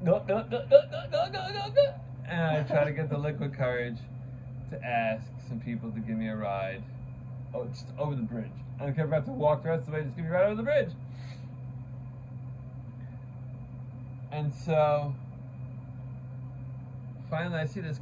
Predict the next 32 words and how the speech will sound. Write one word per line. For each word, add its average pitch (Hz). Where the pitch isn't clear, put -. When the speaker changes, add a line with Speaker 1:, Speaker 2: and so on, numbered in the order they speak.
Speaker 1:
couple 127
that's 117
in 127
their 120
mid-twenties 110
maybe, 117
and 120
I 113
have 123
the 123
courage 113
to 123
ask 117
them, 123
and 120
they're 120
like, 117
"Yeah, 143
come 143
on." 123
They 143
have 135
a 123
pickup 143
truck, 110
but 113
it's 107
got 110
a -
cap 110
on 95
it. -